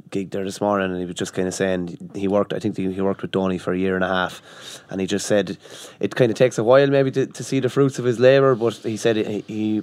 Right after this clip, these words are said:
he played a game against Cork one year, and Donny had literally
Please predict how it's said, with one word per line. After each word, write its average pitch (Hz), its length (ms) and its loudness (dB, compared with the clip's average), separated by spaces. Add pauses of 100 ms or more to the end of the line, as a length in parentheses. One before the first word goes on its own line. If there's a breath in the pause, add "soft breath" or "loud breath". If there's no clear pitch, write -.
(140)
he 104 120 -8
played 104 200 0
a 98 80 -4
game 104 140 0
against 98 260 -4
Cork 104 380 0
one 98 160 -2
year, 92 200 0
and 92 300 -6
Donny 95 300 0
had 90 100 -6
literally 95 400 -4